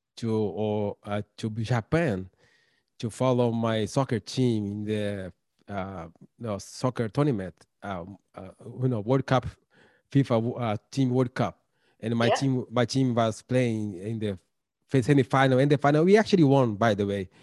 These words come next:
Speaker 1: But I was planning to
Speaker 2: Good.
Speaker 1: go. I was like, "So, so expensive." I, I, but I was like, "I have to go because we are so f-, really, really,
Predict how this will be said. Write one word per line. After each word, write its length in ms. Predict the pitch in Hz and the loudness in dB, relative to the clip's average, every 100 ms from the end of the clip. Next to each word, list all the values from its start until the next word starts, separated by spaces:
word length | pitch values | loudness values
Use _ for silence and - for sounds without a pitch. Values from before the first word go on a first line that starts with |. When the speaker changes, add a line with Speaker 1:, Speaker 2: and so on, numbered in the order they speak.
| _ _ | _ _
Speaker 1:
But 240 | 113 120 | 0 2
I 60 | 131 | 4
was 160 | 139 135 | 4 4
planning 320 | 147 151 135 | 2 2 2
to 140 | - 311 | 4 2
Speaker 2:
Good. 100 | - | 4
Speaker 1:
go. 560 | 135 139 120 113 110 | 2 4 4 2 0
I 80 | 120 | 0
was 100 | 113 | 0
like, 180 | 120 110 | -2 -4
"So, 480 | - - 135 127 113 _ _ | -8 -2 0 0 -4 _ _
so 180 | - 196 | 2 4
expensive." 640 | 185 - 185 165 - 110 | 4 2 2 2 0 -4
I, 100 | 107 123 117 | -2 -2 -2
I, 80 | 117 _ - _ | -6 _ -20 _
but 160 | 127 143 | 0 2
I 40 | |
was 80 | 135 | 2
like, 180 | 127 - | 0 0
"I 140 | 139 | 4
have 260 | 165 165 156 | 8 6 6
to 100 | 143 | 2
go 180 | 135 143 | 6 4
because 400 | 123 - 131 120 | 4 2 2 4
we 140 | 147 | 4
are 100 | 156 | 4
so 420 | - 147 135 117 107 | 2 0 2 0 -4
f-, 120 | - _ _ _ _ | -12 _ _ _ _
really, 420 | 123 165 165 143 123 | 6 8 10 8 4
really, 480 | 123 151 127 113 | 8 8 8 2